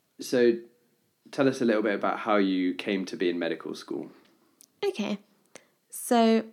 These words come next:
Speaker 2: I did my A-levels after my G C S Es
Speaker 1: Yeah.
Speaker 2: in the normal way that you would, and I didn't get the grades that I needed to get into medical school.
Speaker 1: Okay, so that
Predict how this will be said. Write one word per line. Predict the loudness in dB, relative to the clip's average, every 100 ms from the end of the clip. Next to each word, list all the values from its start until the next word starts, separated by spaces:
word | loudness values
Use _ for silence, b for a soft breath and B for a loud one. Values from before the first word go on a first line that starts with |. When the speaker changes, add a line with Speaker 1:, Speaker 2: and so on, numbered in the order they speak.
| 0
Speaker 2:
I | 2 4 4 4 4 4 2 0 -8 _ _ -20 -8
did | 2 4
my | 6 4
A-levels | 4 4 2 2 2 0 -6 -14 _ _ _ _ _ _ _ _ _ _ _ _ _ _ _ _ _ 2
after | 2 2 2
my | 2
G | 2
C | -2
S | -4 -6
Es | -4 -2 -4 -6 _
Speaker 1:
Yeah. | -2 -2 -4 _ 0
Speaker 2:
in | 4
the | 6
normal | 6 4 2
way | 2 0
that | -2
you | -4
would, | -4 -4 -2 -4 -6 B B B
and | 2
I |
didn't | 6 6 6
get | 2 0
the |
grades | 2 4 4 2
that | -2
I | 0
needed | 2 0 0 0 -2 -2 -8 _ -8
to | -4
get | -2
into | -4
medical | -6 -8 -8 -12
school. | -14 -10 -4 -2 -2 -6 -8
Speaker 1:
Okay, | -6 -4 -6
so | -6 -6 -2 -2 -4 -8 _ _ -8
that | -4 -2 -4